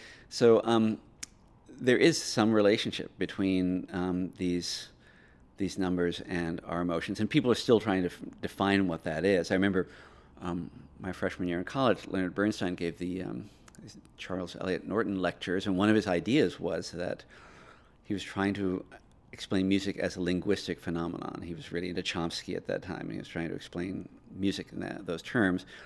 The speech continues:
But he was also, he adm-, agreed that, you know, admitted that music is,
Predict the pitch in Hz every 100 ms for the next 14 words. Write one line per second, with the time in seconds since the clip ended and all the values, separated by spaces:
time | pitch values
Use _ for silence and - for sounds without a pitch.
0 | - - - _ 196 208 170 123 120 135
1 | 117 117 - - - - 117 113 - -
2 | 110 104 104 117 98 101 90 92 90 92
3 | - - 92 92 85 90 92 87 92 95
4 | 90 - 85 87